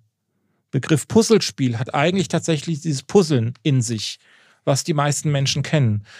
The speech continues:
Dass es aber diese Elemente auch im Brettspiel gibt, da musste ich im Moment überlegen tatsächlich. Und da gefällt mir tatsächlich das, was Uwe Rosenberg mit dem Puzzlespiel macht, besser, deshalb habe ich gesagt Puzzlespiel, als das,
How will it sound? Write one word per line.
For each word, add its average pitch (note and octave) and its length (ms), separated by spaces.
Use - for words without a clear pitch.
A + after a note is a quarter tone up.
Dass C#3+ 160
es E3 120
aber D#3 300
diese D3+ 180
Elemente D#3 400
auch D3 80
im B2+ 100
Brettspiel C3 540
gibt, A2 260
da B2 60
musste E3 240
ich D3+ 60
im D#3 160
Moment D3 340
überlegen C#3 480
tatsächlich. E3+ 580
Und C#3+ 120
da C#3+ 60
gefällt D3+ 460
mir F3+ 140
tatsächlich D3 720
das, D3 260
was - 220
Uwe B2 160
Rosenberg G3 600
mit D3 160
dem C3 120
Puzzlespiel G3+ 540
macht, F3+ 360
besser, D3+ 280
deshalb D#3 240
habe C#3 100
ich A#2+ 60
gesagt C3 200
Puzzlespiel, F3 560
als D3 320
das, - 340